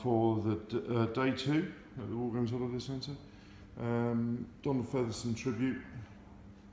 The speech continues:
game, Battle of Blenheim, as you can see, uh, lots of action. This is the turnaround for it because, um, the British Allies had it won by four o'clock yesterday.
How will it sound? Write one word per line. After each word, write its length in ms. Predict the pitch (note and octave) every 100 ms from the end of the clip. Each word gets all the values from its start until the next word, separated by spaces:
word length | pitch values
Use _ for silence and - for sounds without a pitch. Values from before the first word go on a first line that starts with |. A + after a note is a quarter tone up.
| - - - - - -
game, 400 | B2+ B2+ B2+ A2 A2 - - - - - - - - - - -
Battle 200 | C3 G#2
of 120 | -
Blenheim, 440 | A2+ A#2 B2 B2+ A#2 - - - - - - - - - - -
as 340 | - - -
you 100 | F2+
can 120 | F#2+
see, 360 | E2 G#2+ G#2 G2+ - - - - - - -
uh, 300 | G2+ F#2+ G2 G2 F2 - - -
lots 240 | A#2+ -
of 80 | G#2
action. 500 | G#2+ G#2+ - G#2+ G2 - - - - - - - - - - - -
This 140 | A#2+
is 120 | A2 G#2+
the 60 |
turnaround 640 | - C3+ C3+ A#2 G2+ F#2
for 240 | E2+ G2 F2
it 100 | F2
because, 460 | G2 - G2+ -
um, 540 | A2 G#2+ G#2 G#2 G2+ G2+ - -
the 60 | G2
British 280 | B2+ - G#2
Allies 520 | A#2 G#2+ G#2 G#2 - - - - - - - - -
had 100 | G#2+
it 100 | A#2
won 300 | G#2+ A#2 A#2
by 140 | G#2+ G#2
four 280 | - A2
o'clock 380 | A2 C3 A#2+ -
yesterday. 440 | G#2 F#2 F#2 A2